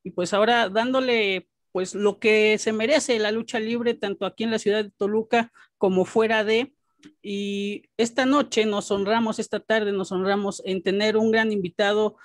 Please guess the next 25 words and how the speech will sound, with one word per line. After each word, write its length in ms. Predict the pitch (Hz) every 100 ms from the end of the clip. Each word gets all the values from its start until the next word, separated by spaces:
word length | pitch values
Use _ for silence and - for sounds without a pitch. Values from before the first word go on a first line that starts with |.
| _
con 180 | - 196
una 320 | 226 240 240 - _
carrera 540 | - 196 214 226 226 -
brillantísima. 1000 | 185 233 226 220 208 - 233 247 233 226
Él 200 | 220 220
debuta 360 | 214 208 208 220
en 140 | 190
el 140 | 185 196
año 260 | 202 196
de 80 | 180
mil 180 | 190 202
novecientos 520 | 180 175 208 196 180
noventa 420 | 175 170 170 165
y 80 | 170
siete 360 | - 202 - 185
en 120 | 180
la 80 | 170
Arena 240 | 180 185
Naucalpan. 680 | 175 165 - 214 202 214 208 _ _ -
Ha 80 |
tenido 400 | 190 220 220 214
grandes 320 | 202 208 190 -
campeonatos, 800 | 190 170 185 214 220 220 220 -
ha 80 |
tenido 560 | 214 214 214 220 220 -